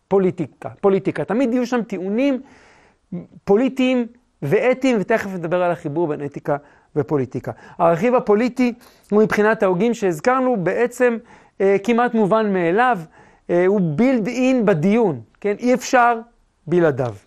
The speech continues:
ונקודה אחרונה, ואני, כן, בהקשר הזה,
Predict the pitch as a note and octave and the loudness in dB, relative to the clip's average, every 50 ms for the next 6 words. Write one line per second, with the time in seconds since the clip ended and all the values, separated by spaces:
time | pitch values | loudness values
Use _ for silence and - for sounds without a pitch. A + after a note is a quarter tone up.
0 | - - _ _ _ _ _ - - _ _ _ _ _ _ _ _ _ _ - | -20 -20 _ _ _ _ _ -20 -20 _ _ _ _ _ _ _ _ _ _ -20
1 | - _ _ _ _ _ _ - E3 D#3+ D#3+ - F#3 F3 D3 G#3 G#3+ G#3 G3+ D#3+ | -20 _ _ _ _ _ _ -4 -4 -2 -2 -2 -2 2 4 4 4 4 2 0
2 | - D#3+ E3 F3+ A3 A#3+ A3+ F3+ F3 D#3 D#3+ E3+ E3 F3 F3+ E3+ - - G#3 G#3 | 0 -2 0 2 2 2 2 0 -2 -4 -4 -6 -6 -6 -6 -4 -2 -2 -2 -2
3 | F#3 D#3 D#3+ D3+ - - G#3+ G3+ F3 D#3 D3 C3 F#3 A3+ B3 | -2 -2 -4 -4 -2 -2 0 0 0 0 0 0 0 0 0